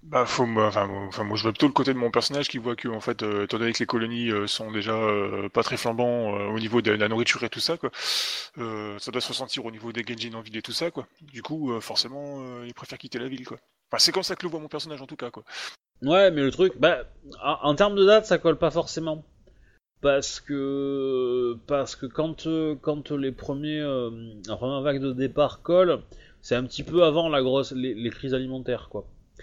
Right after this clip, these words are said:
Speaker 2: C'est, c'est, lui, clairement, il sous-entend que c'est une des causes, quoi.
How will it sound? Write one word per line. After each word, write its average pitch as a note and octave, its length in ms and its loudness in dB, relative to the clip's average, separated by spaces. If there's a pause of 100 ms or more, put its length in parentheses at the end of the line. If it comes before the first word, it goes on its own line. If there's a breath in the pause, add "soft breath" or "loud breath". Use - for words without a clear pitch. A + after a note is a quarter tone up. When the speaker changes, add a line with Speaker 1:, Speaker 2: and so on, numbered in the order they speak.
(360 loud breath)
Speaker 2:
C'est, D3 220 -6
c'est, B2+ 360 -6
lui, G3 440 -2
clairement, F#3 460 -2
il B2+ 380 -4
sous-entend B2 540 0
que C3 120 -6
c'est A#2 340 -6 (280)
une F3 200 -2
des E3+ 140 6
causes, F#3 320 4
quoi. G#2 260 -2